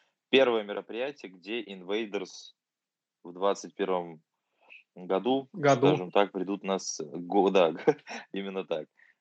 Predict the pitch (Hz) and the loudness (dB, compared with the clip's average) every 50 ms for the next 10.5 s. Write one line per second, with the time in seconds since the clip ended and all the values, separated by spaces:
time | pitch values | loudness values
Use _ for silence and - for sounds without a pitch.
0 | _ - - 92 95 92 92 95 104 104 - - - 101 90 82 78 73 _ 95 | _ -6 -2 -2 0 0 -2 -4 -6 -8 -8 -8 -8 -8 -6 -8 -12 -10 _ -8
1 | 92 - - 139 165 180 180 - _ _ _ _ _ _ _ _ _ _ _ _ | -6 -4 -2 -2 -2 -2 -6 -12 _ _ _ _ _ _ _ _ _ _ _ _
2 | _ _ _ _ _ _ _ _ _ _ _ _ _ _ _ _ 208 208 107 110 | _ _ _ _ _ _ _ _ _ _ _ _ _ _ _ _ -20 -18 -16 -16
3 | 214 214 - 107 104 - _ _ _ _ _ _ _ _ _ _ _ _ _ _ | -16 -14 -16 -16 -18 -20 _ _ _ _ _ _ _ _ _ _ _ _ _ _
4 | _ _ _ _ _ _ _ _ _ _ _ _ - 110 131 131 - 117 - - | _ _ _ _ _ _ _ _ _ _ _ _ -2 -2 -2 -2 -2 -4 -4 -2
5 | 131 117 120 127 113 - - 110 113 110 - - 147 160 180 185 _ _ _ _ | -2 0 0 -2 -2 -2 -2 0 0 0 0 0 0 0 0 -2 _ _ _ _
6 | _ _ 101 101 104 101 98 - 107 104 98 101 110 110 117 113 110 101 95 - | _ _ -16 -14 -12 -12 -12 -12 -12 -12 -10 -10 -10 -8 -6 -6 -6 -6 -8 -8
7 | - - 98 98 95 113 127 147 143 _ _ _ _ _ _ _ _ _ _ _ | -6 -6 -6 -4 -4 -4 -4 -4 -6 _ _ _ _ _ _ _ _ _ _ _
8 | _ _ _ _ _ _ _ _ _ _ _ _ _ - - - 92 95 95 95 | _ _ _ _ _ _ _ _ _ _ _ _ _ -20 -8 -4 0 0 2 2
9 | 95 95 92 92 92 90 92 90 92 90 101 113 120 117 104 104 107 98 95 90 | 2 0 -2 -4 -4 -6 -6 -8 -8 -10 -8 -8 -8 -8 -10 -12 -16 -16 -16 -16
10 | 87 85 - - - - 90 82 80 78 | -14 -14 -14 -14 -10 -8 -8 -8 -8 -10